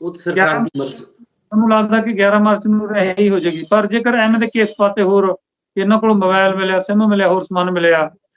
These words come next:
Speaker 2: ਉਸ ਕੇਸ ਦੇ ਵਿੱਚ ਵੀ ਉਲਝਾ ਸਕਦੇ ਆ ਦੁਬਾਰੇ।
Speaker 1: ਨਹੀਂ, ਦੇਖੋ, ਜੋ ਮਾਈਨਰ ਅਫੈਂਸਸ ਹੁੰਦੇ ਨੇ, ਉਹ ਤਾਂ, ਅਹ, ਉਹ ਕਾਮਨ ਜੇਲ੍ਹਾਂ ਦੇ ਵਿੱਚ ਆਮ ਹੀ ਇਹੋ ਜਿਹੀਆਂ ਚੀਜ਼ਾਂ ਹੋ ਜਾਂਦੀਆਂ ਨੇ,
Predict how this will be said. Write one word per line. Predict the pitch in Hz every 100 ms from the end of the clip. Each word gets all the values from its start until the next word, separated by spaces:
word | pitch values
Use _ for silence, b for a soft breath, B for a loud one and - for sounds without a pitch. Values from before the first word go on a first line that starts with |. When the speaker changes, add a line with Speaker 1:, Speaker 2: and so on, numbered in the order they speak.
| _ _ -
Speaker 2:
ਉਸ | 208 226
ਕੇਸ | 226 208 208
ਦੇ |
ਵਿੱਚ | 220 220
ਵੀ | 233
ਉਲਝਾ | 233 214
ਸਕਦੇ | 202 185 170
ਆ | 175
ਦੁਬਾਰੇ। | 160 151 139 _ _ _ _ _ _ _ _ _ _ _ _ _ _
Speaker 1:
ਨਹੀਂ, | 285 196
ਦੇਖੋ, | 208 233
ਜੋ | 226 214
ਮਾਈਨਰ | 185 214 226
ਅਫੈਂਸਸ | 214 190 185 208 196 185
ਹੁੰਦੇ | 147 139 180
ਨੇ, | 175 160 185
ਉਹ | 180 175
ਤਾਂ, | 185 180 165
ਅਹ, | - 147 143 139 -
ਉਹ | 139 - - 147 139 139 _
ਕਾਮਨ | 160 165 175 170
ਜੇਲ੍ਹਾਂ | 156 151 170
ਦੇ | 156
ਵਿੱਚ | 151 151
ਆਮ | 160 147 156
ਹੀ | 151 147
ਇਹੋ | 147 143 139
ਜਿਹੀਆਂ | 139 147
ਚੀਜ਼ਾਂ | - - 131
ਹੋ | 113
ਜਾਂਦੀਆਂ | 110 113 110 143
ਨੇ, | 120